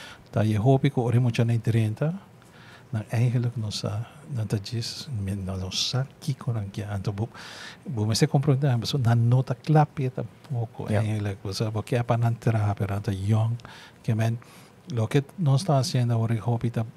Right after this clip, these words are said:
Speaker 1: bisa na entiende, chance stay, que men, um, hopi viaja, esta zona extraña, of tikis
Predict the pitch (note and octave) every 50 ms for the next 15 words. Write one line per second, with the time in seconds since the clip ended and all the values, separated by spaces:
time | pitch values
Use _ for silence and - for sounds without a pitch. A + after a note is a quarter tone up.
0 | - - - A#2+ G#2+ G#2 A2 G#2 - A#2 A#2 A#2 A#2 A2+ - - A#2+ B2 A#2 A2
1 | G2+ G#2 - - - G#2+ A2+ A2 G2 - - - G#2+ G#2+ G2+ G2 G2 G#2 - -
2 | - - A#2 G#2+ G#2 G2+ G#2+ G#2 - - - - - - - - - - - -
3 | - E3 A#2+ G#2 G2+ G2+ F#2+ - B2+ B2 - D#3 C#3 C3 B2+ B2+ C#3 C3+ C#3 C#3
4 | C3 C#3 C#3+ D3+ C3+ A#2+ A2+ - A#2+ A#2 A2+ A#2+ B2 B2 A#2+ A#2+ A#2+ A#2+ - -
5 | - - - C#3 C3+ C#3 C#3+ C#3 C3 C3 B2+ B2 A2 A2 - - G3 A2+ A2+ -
6 | A2 G#2 -